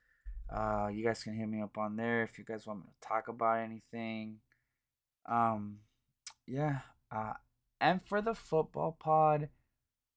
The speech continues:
I'm just gonna just leave that for another day.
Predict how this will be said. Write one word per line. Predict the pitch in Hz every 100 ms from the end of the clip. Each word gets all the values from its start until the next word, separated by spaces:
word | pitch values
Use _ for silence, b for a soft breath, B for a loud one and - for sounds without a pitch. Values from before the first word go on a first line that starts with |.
| _ _ -
I'm | 131
just | 139 147
gonna | - 185 147
just | 139 139 -
leave | 117
that | 127 -
for | - 131
another | 123 139 117
day. | - - 95 113 135 135